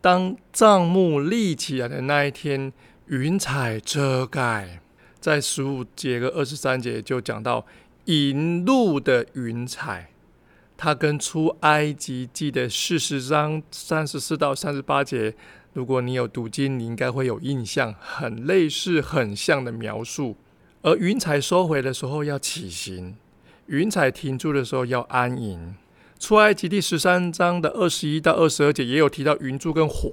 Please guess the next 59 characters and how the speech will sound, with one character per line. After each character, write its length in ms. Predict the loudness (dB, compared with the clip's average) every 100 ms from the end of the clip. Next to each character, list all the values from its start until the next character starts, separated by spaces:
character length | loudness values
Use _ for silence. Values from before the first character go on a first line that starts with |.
| -6
柱， 200 | -8 -8 -10 _ _ -20 -20 _ _ _
指 200 | -2 0
引 160 | 0 -2
以 120 | -4
色 160 | 0
列 140 | 2 2
人 140 | 0
的 80 | -4
行 320 | -8 -6 -6
程。 320 | -6 -6 -8 -12 _
可 120 | -2 2
是 100 | 4
民 240 | 4 4
数 180 | 2 2
记 140 | 2
九 320 | 2 4 4
章 220 | 4 2 2
十 180 | 0
五 80 | 2
到 140 | 2 2
二 160 | 0
十 160 | -2 -2
三 240 | 0 0
节 260 | 2 0 0 -10 -16 0
也 160 | 6
有 120 | 6 6
讲 140 | 4
到 100 | 0
云 240 | -2 -6
彩， 360 | -6 -2 -2 -4 _ _ _
这 140 | 6 8
里 120 | 8
我 140 | 2
们 160 | 0 -2
可 80 | -2
以 40 |
来 80 | -2
做 120 | -2
个 60 | -6
比 180 | -8 -4
较。 280 | 2 2 0 _ _ _ -20
相 400 | -4 4 4 4
同 240 | 0 -2 0
的 80 | 2
地 180 | 2
方 220 | 4 2 2
是 200 | 0 0
云 260 | 0 0 2
出 220 | 2 4
现 160 | 6 6
在 100 | 4
日 240 | 2 0
间， 320 | 4 4 4
火 360 | 0 2 2 0
出 240 | 0 0
现 180 | 2 2
在 120 | 4
晚 260 | 4 4 2
上， 240 | 4 4